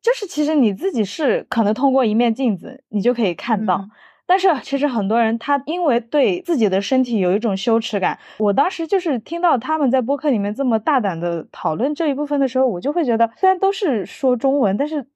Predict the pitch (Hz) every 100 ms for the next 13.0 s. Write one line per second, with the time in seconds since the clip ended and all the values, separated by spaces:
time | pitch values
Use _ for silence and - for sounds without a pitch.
0 | _ - 392 247 196 214 202 285 285 302
1 | 247 160 208 226 - 202 196 170 - _
2 | _ - 339 381 285 285 285 285 214 196
3 | 240 233 220 302 415 370 262 269 254 247
4 | 269 233 202 254 220 - 247 254 202 170
5 | - 285 220 208 233 185 - _ - 254
6 | 208 185 190 233 202 - - 190 _ _
7 | _ _ - 240 214 214 233 285 247 -
8 | 208 226 269 277 254 180 - 277 247 247
9 | 190 170 170 - - 294 - 339 - 165
10 | - 240 233 208 233 185 160 - - -
11 | 185 185 214 277 220 226 233 175 160 160
12 | 160 - - - 208 196 170 220 220